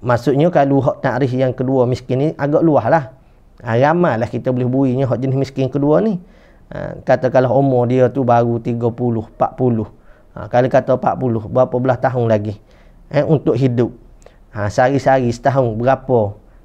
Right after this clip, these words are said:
keperluan kehidupan kita sehari? Ha, dengan duit hak dia ada tu cukup ke tak? Tak cukup. Ha, boleh dikira ke dia tu miskin. Ha, ni, ha, ditolaklah aset-aset dia tu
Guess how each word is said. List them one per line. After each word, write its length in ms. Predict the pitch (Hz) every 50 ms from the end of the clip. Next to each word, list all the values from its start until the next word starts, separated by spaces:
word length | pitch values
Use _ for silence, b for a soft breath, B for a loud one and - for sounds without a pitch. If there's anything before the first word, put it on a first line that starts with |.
| b -
keperluan 480 | 120 113 131 131 131 135 135 139 127 110
kehidupan 440 | 127 127 131 131 131 127 - 135 117 -
kita 240 | 135 113 127 123
sehari? 480 | 113 131 127 127 127 123 113 104 104 104 - b b b b b b b b b b _ -
Ha, 160 | 113 107 104
dengan 320 | 101 104 127 139 151 151
duit 320 | 143 139 151 160 165 - 131
hak 160 | 139 135 147
dia 160 | 156 156 151
ada 160 | 156 170 165
tu 80 | 170 202
cukup 400 | 190 - 202 190 190 156 143 160
ke 0 |
tak? 240 | 135 123 127 - -
Tak 160 | 160 143 139
cukup. 320 | 156 151 - - 131 -
Ha, 160 | 120 131 131 135
boleh 240 | 151 156 143 131
dikira 320 | 127 131 127 139 139 139 135 127
ke 80 | 131 143
dia 160 | 127 135 127
tu 80 | - 131
miskin. 480 | 127 120 113 - - 123 113 104 101 - - - b b b b b b b b b b b b _
Ha, 160 | - 104 92 92
ni, 400 | 117 123 139 147 147 147 87 - - b b b b b - -
ha, 240 | 123 127 139 143
ditolaklah 720 | 147 135 143 135 - 139 131 135 139 147 - 127 123 120 -
aset-aset 560 | 127 - - - - 131 127 - - 135 80
dia 320 | 117 131 131 123 117 113
tu 320 | 110 - 156 180 180 170